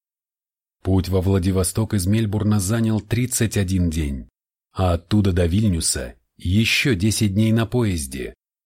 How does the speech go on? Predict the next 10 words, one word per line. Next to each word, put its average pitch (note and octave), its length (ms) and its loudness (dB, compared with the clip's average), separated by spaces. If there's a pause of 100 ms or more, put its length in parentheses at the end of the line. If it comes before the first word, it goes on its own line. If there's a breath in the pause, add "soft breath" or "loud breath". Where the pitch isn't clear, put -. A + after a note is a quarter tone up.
(160)
так A#2+ 200 0
что B2+ 200 0
в A#2+ 60 2
общей C3+ 260 0
сложности B2+ 560 -2
эта B2 320 -2
поездка A#2+ 500 -2
заняла A#2+ 400 2
больше A#2+ 380 0
месяца. B2+ 640 -4